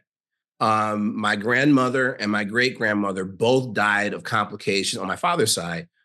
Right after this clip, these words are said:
uh, to, uh, w-, complications for diabetes. These deaths, all three of them, that had catastrophic effects um, at that time to this day inside of my family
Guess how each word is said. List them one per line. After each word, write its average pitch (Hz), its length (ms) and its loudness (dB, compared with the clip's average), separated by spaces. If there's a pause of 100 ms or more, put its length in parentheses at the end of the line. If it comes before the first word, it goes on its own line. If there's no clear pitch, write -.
(180)
uh, 95 240 0 (120)
to, 98 680 0
uh, 101 100 -4
w-, 98 240 -4 (100)
complications 113 680 -2 (100)
for - 140 -6
diabetes. 95 800 -2 (960)
These 143 480 2
deaths, 110 640 0
all 127 200 2
three 117 320 -2
of 85 160 -6
them, - 260 -16 (380)
that 113 240 2
had 117 340 -2
catastrophic 120 800 -2
effects - 720 -2 (440)
um, 101 320 0
at 87 160 -4
that 95 180 -2
time 131 560 0 (200)
to 113 180 2
this 107 260 2
day 82 520 -4 (360)
inside 107 460 2
of 110 80 -2
my 113 180 0
family 82 640 -10